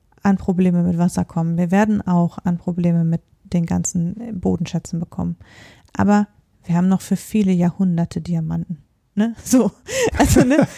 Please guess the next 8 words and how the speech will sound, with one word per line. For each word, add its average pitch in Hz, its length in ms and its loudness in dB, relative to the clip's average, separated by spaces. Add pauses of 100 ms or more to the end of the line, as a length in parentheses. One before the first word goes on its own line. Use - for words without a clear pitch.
(140)
Es - 100 -4
gibt, 254 220 0 (340)
es 233 120 -4
gibt - 260 0
Ressourcen, 302 600 0 (440)
es 226 140 -2
gibt - 220 -4
Ressourcen, 220 580 -2